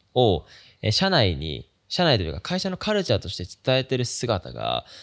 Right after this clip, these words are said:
僕すごく印象的で、めっちゃいいなと思ったんですよ。っていうのは、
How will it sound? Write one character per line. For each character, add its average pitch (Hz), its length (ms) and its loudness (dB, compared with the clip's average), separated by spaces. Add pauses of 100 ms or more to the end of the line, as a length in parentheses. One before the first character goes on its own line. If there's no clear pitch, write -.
(120)
僕 135 160 2
す 160 140 0
ご 208 100 4
く 143 100 -2
印 98 200 0
象 101 200 -2
的 - 200 -12
で、 82 460 0
め 131 100 6
っ - 20 2
ち - 140 0
ゃ - 20 2
い 214 40 4
い - 20 4
な 117 80 2
と - 80 -4
思 82 100 -6
っ - 20 -16
た - 100 -14
ん - 20 -14
で - 80 -12
す - 80 -8
よ。 127 120 -10 (200)
っ - 20 -20
て 220 120 0
い 254 60 4
う 247 60 2
の 110 100 4
は、 98 360 2